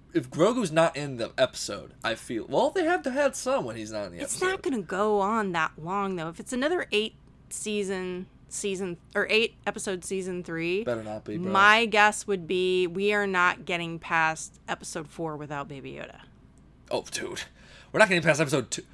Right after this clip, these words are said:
Speaker 1: We've only had one episode in the entire series where it's been no Grogu.
Speaker 2: I know, but I think they have big
Speaker 1: Which I like, but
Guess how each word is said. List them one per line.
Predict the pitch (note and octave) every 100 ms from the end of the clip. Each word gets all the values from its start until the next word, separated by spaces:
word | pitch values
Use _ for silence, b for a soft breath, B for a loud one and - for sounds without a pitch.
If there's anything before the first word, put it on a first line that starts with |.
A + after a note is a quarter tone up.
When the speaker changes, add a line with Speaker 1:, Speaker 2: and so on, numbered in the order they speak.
| b b
Speaker 1:
We've | C3+ A3
only | C4 A3
had | F#3+ D#3+
one | A2+ A2 B2+ D3+
episode | F3 F3 - C#3 G#2+ F#2+ - - -
in | B2+
the | C3
entire | B2+ C3+ D#3+
series | E3+ F3+ G#3 G#3+ G#2 - - -
where | B2+ C3
it's | B2+
been | - C3+ B2+ A#2
no | A#2+ D3+
Grogu. | D3 G#3+ A2+ G2
Speaker 2:
I | A3 A#3
know, | A#3 G#3
but | E3+ G3 G3+
I | G#3
think | - C4 B3+
they | A3+
have | G#3+ G3 F#3+ F#3+ E3+ - - D3 C#3+
big | F#3+ F#3+ G3 G3 G#3 - -
Speaker 1:
Which | -
I | G#2+
like, | B2 A2 - - - -
but | -